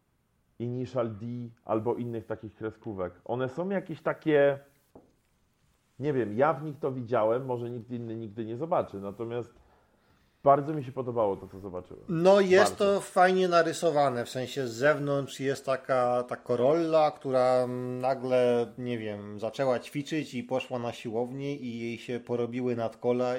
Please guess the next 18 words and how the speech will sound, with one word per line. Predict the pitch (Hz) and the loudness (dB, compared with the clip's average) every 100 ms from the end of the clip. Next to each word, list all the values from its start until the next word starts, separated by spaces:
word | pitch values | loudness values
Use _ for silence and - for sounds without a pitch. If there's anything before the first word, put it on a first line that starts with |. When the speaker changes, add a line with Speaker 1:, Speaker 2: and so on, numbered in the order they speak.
| 123 | -6
Speaker 2:
i | 120 117 117 - | -10 -10 -12 -12
trochę | 117 117 117 113 113 110 - | -12 -8 -6 -4 -6 -12 -20
zrobiła | 110 113 113 120 117 | -12 -10 -6 -6 -6
się | - | -8
jej | 117 117 | -6 -6
taka | 117 110 110 107 | -6 -8 -8 -8
kanciata | - 107 113 110 107 | -10 -10 -10 -8 -10
szczęka, | - 98 92 98 | -10 -12 -12 -16
no. | 104 104 _ - - - - - | -14 -16 _ -20 -18 -18 -18 -10
E, | 107 110 107 107 110 147 - | -8 -6 -6 -8 -12 -20 -12
tak, | 92 - _ - - _ | -12 -12 _ -20 -20 _
więc, | 104 117 123 123 | -4 -2 -2 -6
e, | 139 135 139 _ _ _ _ _ | -8 -8 -12 _ _ _ _ _
jest | 226 381 349 - | -4 -2 -2 -4
to | 143 | -6
fajne, | - 123 113 104 104 | -2 -2 -2 -6 -12
w | 104 | -10
sensie | 143 139 160 | -10 -6 -6